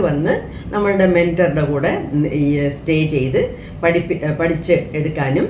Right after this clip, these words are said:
അതിൻ്റെ സർട്ടിഫിക്കറ്റ്, എന്നുവെച്ചാൽ കോഴ്സ് കഴിഞ്ഞു, അപ്പോൾ അതിൻ്റെ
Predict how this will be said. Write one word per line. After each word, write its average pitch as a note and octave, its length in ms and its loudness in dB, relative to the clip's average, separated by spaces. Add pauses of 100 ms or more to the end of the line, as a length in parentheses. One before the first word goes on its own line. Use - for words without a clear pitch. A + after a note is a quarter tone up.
(160)
അതിൻ്റെ F#3 260 2 (140)
സർട്ടിഫിക്കറ്റ്, A3+ 800 -4 (140)
എന്നുവെച്ചാൽ E3+ 360 0
കോഴ്സ് A3+ 360 2
കഴിഞ്ഞു, C3 260 2 (360)
അപ്പോൾ E3 160 0
അതിൻ്റെ E3 220 2